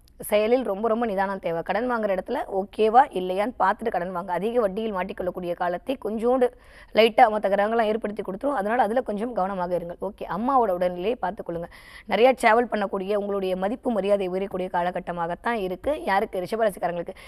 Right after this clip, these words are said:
இது வரைக்கும் நீங்க போட்ட பிளானிங் எக்ஸிக்யூட் பண்ண தெரியாம இருந்தீங்கன்னா அந்த இடத்துல குரு உட்காந்து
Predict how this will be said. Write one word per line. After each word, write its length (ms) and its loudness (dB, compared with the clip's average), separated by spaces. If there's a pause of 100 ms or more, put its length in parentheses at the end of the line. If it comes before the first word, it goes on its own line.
(140)
இது 160 0
வரைக்கும் 280 6
நீங்க 200 0
போட்ட 240 2
பிளானிங் 460 2
எக்ஸிக்யூட் 300 -4
பண்ண 160 0
தெரியாம 360 -2
இருந்தீங்கன்னா 200 -4
அந்த 280 2
இடத்துல 180 0
குரு 400 2
உட்காந்து 240 2